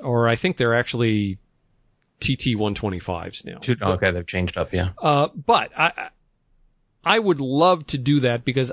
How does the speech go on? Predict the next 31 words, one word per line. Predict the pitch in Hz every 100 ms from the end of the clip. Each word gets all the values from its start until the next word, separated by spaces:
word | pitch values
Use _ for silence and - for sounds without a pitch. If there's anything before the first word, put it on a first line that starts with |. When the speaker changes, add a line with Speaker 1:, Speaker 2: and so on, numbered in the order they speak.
| -
Speaker 1:
I | 143 156
have | 131 147 123
so | 156
little | 131 127 135
dirt | 104 135 151
experience, | - - 113 113 113 -
and | - 127 _
everybody | - 196 185 156 135 120 117 113 - - - _ _
for, | - 147 131 131 127 - _ _
not, | 220 254 - 175
not | 160 196 202
so | -
much | 147 -
now, | 120 98
but, | 127 - _ -
but | 156 - _ _ _
for | - 160
a |
generation | 127 180 156 151 139 127
starting | - 151 139
with | 120 113
Kenny | 139 123
Roberts, | 113 131 110 104 - - - - _ _ _ - 139
uh, | 120 117 110 107 - _ _ _ _ _ _ _ -
that | 117 113 143 156 -
was | 139 120 135 143 123 117 113 - - - _ _ _ _ -
kind | - 143 135 127
of | 120 113 107 - - _ _ _ -
where | 120 120 139 143
you | 131 127
learned | 113 127 139 123 113 113 -